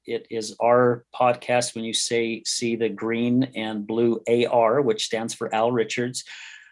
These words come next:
So it'll be A R, The Other Side of Addiction. And, and if you go in, I mean, just like you do with Heidi, subscribe to Heidi's podcast, please subscribe to ours, you know, 'cause, uh,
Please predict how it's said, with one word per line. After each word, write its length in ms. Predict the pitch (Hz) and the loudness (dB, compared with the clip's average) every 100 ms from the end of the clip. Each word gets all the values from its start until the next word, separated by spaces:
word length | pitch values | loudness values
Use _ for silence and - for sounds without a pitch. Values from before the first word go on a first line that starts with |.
| _ | _
So 140 | - | -4
it'll 120 | 110 | -2
be 240 | 104 104 104 | -2 -2 2
A 140 | 117 | 4
R, 260 | 113 117 113 | 6 6 4
The 120 | 110 | 4
Other 140 | 110 113 | 0 0
Side 300 | - 117 113 | -2 -2 -2
of 60 | |
Addiction. 460 | 110 110 107 123 123 | -2 -2 -2 -2 -2
And, 260 | 117 113 | -2 -4
and 180 | 107 113 | -4 -4
if 140 | 120 123 | -4 -2
you 80 | |
go 200 | 143 165 | 4 4
in, 180 | 180 185 | 6 4
I 100 | 175 | 2
mean, 360 | 156 156 156 143 | 0 0 0 -4
just 260 | - 123 - | -6 -6 -4
like 160 | 127 | -4
you 60 | 135 | -2
do 120 | 131 | -2
with 140 | 131 123 | -2 -2
Heidi, 260 | 127 123 | -2 -2
subscribe 640 | 107 - 113 - 113 117 123 | -4 -6 -4 -2 2 2 0
to 120 | 127 | -2
Heidi's 600 | 120 135 143 143 131 - _ _ - | 0 -2 -2 -4 -6 -10 _ _ 0
podcast, 460 | 139 - 139 135 | 0 0 -4 -4
please 260 | - 131 127 | -4 -4 -2
subscribe 480 | 123 - 127 123 123 | -4 -4 0 2 2
to 80 | - | 0
ours, 500 | 120 135 135 139 - - - - - _ _ _ _ _ | 2 2 0 -4 -8 -16 -20 -20 -20 _ _ _ _ _
you 120 | 131 123 | -4 -2
know, 180 | 120 123 | 0 0
'cause, 360 | 123 117 - | 0 0 2
uh, 380 | 127 120 117 - | 4 6 6 2